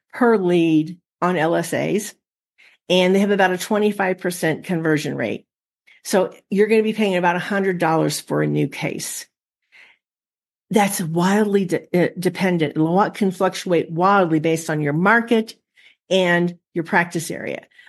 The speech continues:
But I'm just kinda giving you a feel for, for generally what they cost.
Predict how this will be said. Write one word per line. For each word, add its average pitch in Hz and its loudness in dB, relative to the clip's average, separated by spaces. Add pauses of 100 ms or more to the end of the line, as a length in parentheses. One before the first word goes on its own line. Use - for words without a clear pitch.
But - 0
I'm 180 4
just 208 -4
kinda 202 0
giving 185 2
you 170 0
a 156 -2
feel 170 0
for, 151 -4
for 156 -4 (260)
generally 240 4
what 226 2
they 220 2
cost. 233 -2